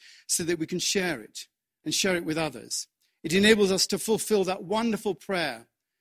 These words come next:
of Ignatius Loyola, the founder of the Jesuits, to give and not to count the cost, to fight and not to heed the wounds,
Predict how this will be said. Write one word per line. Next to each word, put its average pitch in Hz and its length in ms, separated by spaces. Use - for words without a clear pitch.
of 151 140
Ignatius 165 840
Loyola, 156 500
the 135 120
founder 147 340
of 131 60
the 139 80
Jesuits, - 680
to 202 80
give 220 500
and 170 100
not 185 200
to 175 80
count 170 320
the 147 60
cost, - 580
to 160 80
fight - 640
and 175 160
not 254 220
to 220 100
heed 196 320
the 185 80
wounds, 139 680